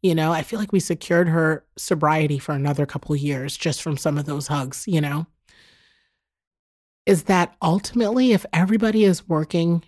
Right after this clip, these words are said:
in the best interest of these sweet babies, as we have so diligently and so hard for these past ten years, that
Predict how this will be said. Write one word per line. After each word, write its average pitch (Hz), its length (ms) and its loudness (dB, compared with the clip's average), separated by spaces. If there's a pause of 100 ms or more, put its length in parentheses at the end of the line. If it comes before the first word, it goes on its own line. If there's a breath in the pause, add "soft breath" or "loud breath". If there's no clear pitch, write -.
in 180 140 4
the 170 80 6
best 165 380 0
interest 165 400 -2
of 135 180 -2
these 170 240 2
sweet 170 340 -2
babies, 180 640 0 (560)
as 170 180 2
we 175 120 2
have 151 340 -2
so 202 360 -2
diligently 165 760 0
and 151 160 -2
so 196 360 0
hard 147 480 -2 (500)
for 180 80 -8
these 180 200 2
past 165 380 0
ten 170 180 0
years, 160 540 -2 (2250)
that 151 440 2